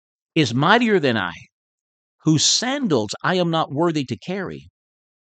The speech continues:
He will baptize you with the Holy Spirit and fire." By the way, the bab-, the word baptism comes from the Greek word baptizo, that means to soak,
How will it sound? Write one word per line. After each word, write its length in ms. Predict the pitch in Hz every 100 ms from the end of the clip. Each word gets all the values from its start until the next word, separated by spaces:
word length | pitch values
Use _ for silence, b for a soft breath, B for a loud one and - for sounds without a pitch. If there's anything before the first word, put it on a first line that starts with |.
| _
He 280 | - 269 269
will 180 | 185
baptize 680 | 131 143 135 - 135 147 170
you 140 | 196 196
with 140 | 143
the 100 | 127 -
Holy 280 | 180 214 196
Spirit 540 | - - 220 247 110 - _ _
and 140 | 139 139
fire." 520 | 170 170 107 - - _ _ _ _ _ _
By 140 | 151
the 60 | 147
way, 160 | 160 160
the 100 | 131
bab-, 280 | 147 143 135
the 100 | 135
word 160 | 147
baptism 480 | 147 160 165 135 131
comes 220 | 131 139
from 160 | 151 123
the 80 | 117
Greek 240 | 139 139
word 180 | 131 117
baptizo, 640 | 123 - - 247 - 147 131
that 120 | 120
means 320 | 135 156 143
to 140 | - 101
soak, 540 | - - - 226 101